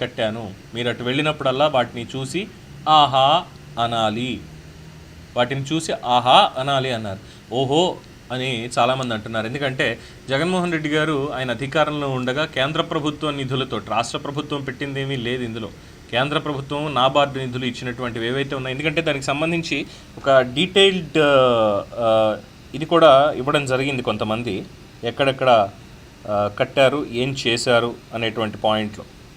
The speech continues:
దాన్ని మనం ఒకసారి గమనించినట్లయితే వైఎస్ఆర్సీపీ క్లెయిమ్ చేసుకునేటువంటిది ఏంటి అన్న దగ్గర పదిహేడు కాలేజీలు, ఎనిమిది వేల నాలుగు వందల ఎనభై కోట్లు,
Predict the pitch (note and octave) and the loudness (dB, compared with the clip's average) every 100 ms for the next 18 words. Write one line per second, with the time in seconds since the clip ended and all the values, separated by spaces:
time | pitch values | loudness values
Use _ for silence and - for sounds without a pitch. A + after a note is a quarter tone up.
0 | - B2+ C3+ C3+ C3 F#3+ E3+ D3+ D3+ D3 | -4 -2 2 2 2 2 4 4 2 -2
1 | C#3 A#2+ A#2 D#3+ B2 A#2 A#2+ - - - | -6 -2 -2 0 0 -2 -6 -18 -20 -20
2 | - C3 E3 F#3+ F#3+ F#3 F3 D#3+ F3 D3+ | -10 0 2 4 4 4 0 -2 -4 0
3 | D#3 E3 D3+ - C#3+ C3+ B2+ B2+ A#2+ B2 | 0 2 0 0 -4 -2 -2 0 0 -2
4 | B2+ B2 - - A2 A#2 A2+ C3 G3 - | -4 -10 -12 -14 -4 -2 -2 -2 -2 -4
5 | - - - - D#3+ F3+ F3+ E3+ F3 F#3+ | -20 -20 -8 6 6 8 6 10 10 8
6 | F3+ F#3 F3+ - C3 D#3+ E3+ F3 E3 D#3 | 4 2 0 -4 -2 2 4 6 6 6
7 | D#3 D3+ D3 C#3+ C#3+ C#3+ D#3+ E3 D3+ | 4 2 2 2 0 2 2 2 -2